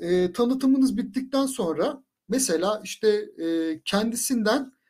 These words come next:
ürün özellikleriyle ilgili, yani ürün hizmetinizin özellikleriyle ilgili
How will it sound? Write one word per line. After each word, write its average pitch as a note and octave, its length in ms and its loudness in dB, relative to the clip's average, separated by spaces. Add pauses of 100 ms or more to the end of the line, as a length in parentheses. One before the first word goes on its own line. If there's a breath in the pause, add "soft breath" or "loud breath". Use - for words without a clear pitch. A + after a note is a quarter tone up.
(840)
ürün A#3 260 6
özellikleriyle D#3 920 2
ilgili, C3+ 260 -4
yani D3 240 -4
ürün E3 260 0
hizmetinizin F3+ 880 -2
özellikleriyle G#3 920 0
ilgili G#3+ 600 0